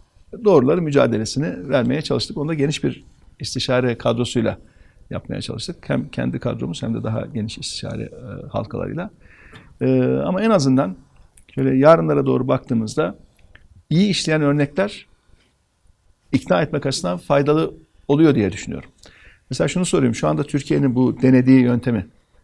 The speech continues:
yani iddia neydi?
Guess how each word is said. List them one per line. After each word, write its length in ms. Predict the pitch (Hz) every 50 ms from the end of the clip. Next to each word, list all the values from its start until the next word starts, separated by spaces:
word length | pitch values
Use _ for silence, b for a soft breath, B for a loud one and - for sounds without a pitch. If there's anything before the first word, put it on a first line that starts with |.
| _ _ _ _ _ _ _ _ _ -
yani 340 | 110 107 117 117 113 110 - - - - - - - - -
iddia 420 | - - 117 135 131 - - 160 156
neydi? 480 | 165 160 135 123 160 185 190 - -